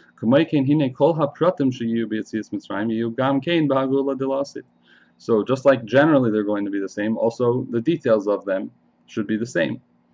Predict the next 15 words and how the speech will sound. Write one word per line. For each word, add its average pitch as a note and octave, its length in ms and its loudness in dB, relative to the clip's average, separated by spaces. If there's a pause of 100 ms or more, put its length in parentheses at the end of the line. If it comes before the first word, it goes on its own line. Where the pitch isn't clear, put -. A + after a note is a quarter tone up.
(260)
"Uk'may A#2+ 260 -4
shemasayim B2 720 -2
kasher G#2+ 480 -2
haya B2 280 0
b'yimei G#2 500 -4
aloisei B2 540 -2
me'eretz A#2+ 340 -8
Mitzrayim." F#2 420 -8 (400)
Like F#2 120 -4
the - 80 -8
end A#2 120 0
of B2+ 40 -2
the B2+ 80 -2
pasuk D#3 340 -2
says, B2+ 340 -2